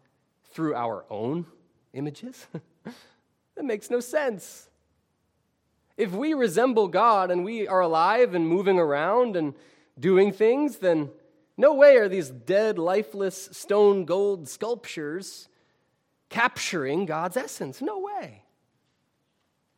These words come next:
God made us in his image. We can't, we shouldn't <laughs> try to make him through ours. That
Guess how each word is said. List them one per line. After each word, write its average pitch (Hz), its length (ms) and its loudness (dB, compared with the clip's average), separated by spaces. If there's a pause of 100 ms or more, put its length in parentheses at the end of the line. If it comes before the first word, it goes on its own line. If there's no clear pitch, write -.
(180)
God 254 360 2
made 214 220 6
us 196 360 0
in 180 80 -2
his 170 220 -2
image. 110 520 -8 (120)
We 180 100 -10
can't, 185 460 -2 (340)
we 170 100 -10
shouldn't 170 540 -4 (140)
<laughs> - 120 -20
try 156 160 -4
to 147 80 -2
make 147 260 -2
him 113 360 -6 (360)
through 113 180 -12
ours. 95 580 -12 (500)
That 139 380 -6